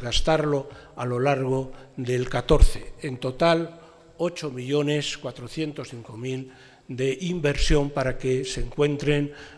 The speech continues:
nuestros alumnos y sus familias unos centros mejores. Pasa la siguiente, por favor. Miren, mm, el año pasado empezamos un plan de mantenimiento y de eficiencia energética en los centros educativos. Hicimos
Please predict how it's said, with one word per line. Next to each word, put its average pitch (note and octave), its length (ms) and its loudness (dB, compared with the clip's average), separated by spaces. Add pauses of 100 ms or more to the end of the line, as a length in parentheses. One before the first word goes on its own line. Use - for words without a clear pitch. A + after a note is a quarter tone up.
(120)
nuestros C#3+ 480 0
alumnos C3+ 640 0
y C#3 80 -8
sus C#3+ 260 -2
familias A#2+ 640 0 (380)
unos C3+ 320 2
centros A2+ 420 0
mejores. - 440 0
Pasa C#3+ 300 -2
la B2+ 120 0
siguiente, B2+ 420 -4
por G#2+ 160 -8
favor. B2 320 -8 (960)
Miren, G#3 340 2 (160)
mm, F3+ 540 -8
el D#3+ 80 -2
año A3+ 160 2
pasado A#3 260 4
empezamos G#3 460 4
un F#3 140 -2
plan F#3 180 6
de F#3+ 80 4
mantenimiento F3 1080 0
y D#3 120 -2
de C#3+ 540 -2
eficiencia E3 920 0
energética C3+ 880 -4 (320)
en C#3+ 120 -2
los D3 140 -2
centros D#3+ 540 0
educativos. C3+ 680 -8 (760)
Hicimos D3+ 640 -6